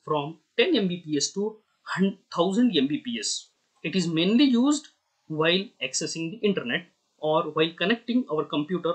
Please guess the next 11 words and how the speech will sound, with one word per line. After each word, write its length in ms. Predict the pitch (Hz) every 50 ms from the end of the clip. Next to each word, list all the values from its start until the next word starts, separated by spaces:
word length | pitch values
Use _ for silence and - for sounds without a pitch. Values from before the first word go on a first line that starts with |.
| 131 -
on 240 | 131 131 156 208 233
network. 220 | 247 - - - - - - _ _ _ _ _ -
Coming 240 | - 254 302 330 330
to 120 | 320 302
the 100 | 262 - -
expansion 600 | 175 175 - - - 175 165 170 175 - 170 156
slot, 380 | 147 - 135 110 101 - - - _ _ _ _ _ _ _ _ _ _ _ _ _ _ _ _ -
we 80 | 269
can 180 | 247 311 302 294
see 180 | - - 330
that 280 | 277 214 175 170 196